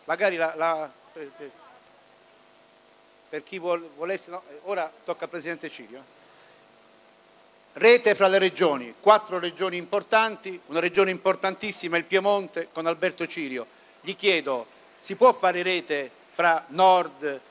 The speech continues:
sud, fra governatori che si vogliono bene, che si stimano e che vogliono fare dell'Italia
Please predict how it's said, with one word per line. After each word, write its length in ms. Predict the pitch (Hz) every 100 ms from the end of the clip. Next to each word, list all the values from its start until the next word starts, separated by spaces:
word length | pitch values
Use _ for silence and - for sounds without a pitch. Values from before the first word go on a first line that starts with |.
| -
sud, 540 | - 202 190 - 147
fra 200 | 160 185
governatori 840 | 180 190 190 190 185 196 185 165 - - -
che 120 | 180
si 120 | 180
vogliono 380 | 190 190 185 180
bene, 320 | 190 185 175
che 100 | 175
si 140 | 175
stimano 480 | 175 196 190 165 151 - - -
e 100 | 165
che 140 | 190
vogliono 520 | 170 226 208 180 170
fare 360 | 165 214 190 180 -
dell'Italia 680 | 165 165 175 196 175 156 151